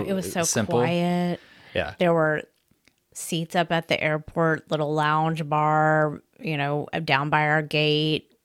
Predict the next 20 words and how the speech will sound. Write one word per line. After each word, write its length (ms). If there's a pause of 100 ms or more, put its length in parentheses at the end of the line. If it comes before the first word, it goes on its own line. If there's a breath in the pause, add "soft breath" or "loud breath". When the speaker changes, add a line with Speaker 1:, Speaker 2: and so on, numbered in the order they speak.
(120)
Speaker 2:
And 140
you 60
felt 200
Speaker 1:
Just 80
Speaker 2:
like 140
you 120
almost 300
had 220
to 80
Speaker 1:
quiet. 140
Speaker 2:
whisper 460
Speaker 1:
Yeah, 60
but 120
it 80
was 100
Speaker 2:
in 100
an 60
Speaker 1:
so 100 (120)
Speaker 2:
airport. 200
Speaker 1:
nice. 260